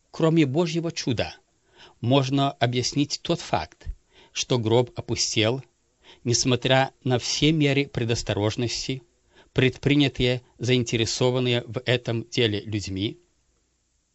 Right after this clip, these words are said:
Более того, очевидцы видели в гробнице погребальные одежды,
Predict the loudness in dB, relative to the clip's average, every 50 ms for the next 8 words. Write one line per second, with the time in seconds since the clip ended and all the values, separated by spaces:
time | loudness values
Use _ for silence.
0 | _ _ _ _ _ _ _ _ _ _ _ _ _ _ _ _ _ _ _ _
1 | -6 -2 0 0 0 0 -2 -4 -4 -6 -6 -6 -6 -10 -14 _ _ _ _ _
2 | _ _ -20 -20 -20 -8 0 0 0 2 2 0 0 0 0 -2 -4 -4 -4 -2
3 | -2 -2 -2 0 0 0 0 0 0 0 0 0 -2 -2 0 2 2 2 2 2
4 | 0 0 0 0 -2 -2 -2 -4 -4 _ _ _ _ -4 -4 -2 0 -2 0 2
5 | 4 4 4 4 2 -2 -2 -4 -4 -4 -4 -2 -2 0 0 0 0 -2 -6 -8
6 | -10 -10 -12